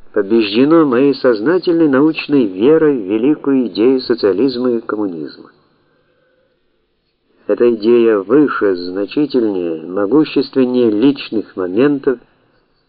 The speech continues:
их жизни, и борьба за осуществление этой идеи нужна и возможна в любых условиях.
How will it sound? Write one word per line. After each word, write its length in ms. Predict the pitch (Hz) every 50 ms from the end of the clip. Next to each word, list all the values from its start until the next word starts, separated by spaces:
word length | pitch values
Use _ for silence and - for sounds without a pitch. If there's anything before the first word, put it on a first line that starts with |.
| _ _ _ _
их 160 | - 101 98 92
жизни, 640 | 92 98 123 156 156 139 139 151 147 143 143 143 _ _ _ _ _ _ _ _ _ _ _ _ _ _ _ _ _ _ _ _ _ _ _ _ -
и 80 | -
борьба 380 | 92 95 104 101 98 110 117 113
за 180 | 98 104 107 107
осуществление 1040 | - 123 110 - - 123 110 - - 101 90 - - 95 95 95 113 147 156 160 170
этой 280 | 170 - 180 170 165
идеи 400 | 156 127 120 143 160 165 165 165
нужна 560 | 151 131 107 110 107 95 87 90 92 113 147 156
и 140 | - 135
возможна 800 | 110 104 104 98 87 85 - 85 85 98 143 165 156 156 156 151
в 100 | 139 123
любых 420 | 107 98 113 117 123 170 175 - -
условиях. 680 | 107 - - - 85 78 76 78 82 - - - -